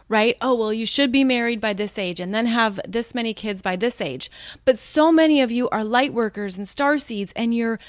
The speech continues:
switching up the game. You're taking apart these constructs. You're dismantling what it means to live a good life, and you're trusting and following your own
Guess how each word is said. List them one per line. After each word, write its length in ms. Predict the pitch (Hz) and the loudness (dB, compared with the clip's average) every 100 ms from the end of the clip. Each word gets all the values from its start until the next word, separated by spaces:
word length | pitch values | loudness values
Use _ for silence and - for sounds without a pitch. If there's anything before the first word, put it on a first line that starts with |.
| - | -16
switching 480 | - - 302 - 330 | -8 -2 0 2 0
up 200 | 294 - | 0 -2
the 100 | 208 | -6
game. 640 | 175 214 285 392 226 139 - - - | -4 2 4 4 2 -2 -8 -14 -4
You're 180 | 269 | -2
taking 440 | 277 294 311 330 302 | 0 0 2 2 0
apart 720 | 277 _ - - 285 320 - | -2 _ -14 0 4 4 2
these 220 | 247 220 | -4 -4
constructs. 1040 | - - 254 320 339 - 196 - - - - - - | -6 -4 -2 0 -2 0 0 0 -6 -8 -10 -14 -2
You're 160 | 277 | 0
dismantling 1200 | 240 294 294 269 262 262 302 339 370 302 220 202 202 - - | 2 0 0 0 2 2 2 2 0 0 0 -4 -6 -12 -14
what 260 | - 254 262 | 0 2 4
it 100 | - | 0
means 440 | 226 254 277 262 | 0 2 2 0
to 100 | - | -4
live 240 | 233 240 226 | -2 -2 -2
a 80 | |
good 220 | 208 226 196 | -2 -2 -2
life, 520 | 196 233 349 233 - | -2 0 2 0 -2
and 160 | 233 240 | -2 0
you're 120 | 240 | 0
trusting 540 | - - 254 - 262 | -4 -4 -4 -2 -2
and 140 | 240 220 | -2 -4
following 560 | - 226 254 240 226 | 0 2 4 2 0
your 120 | 220 - | -4 -6
own 220 | 214 208 | -6 -6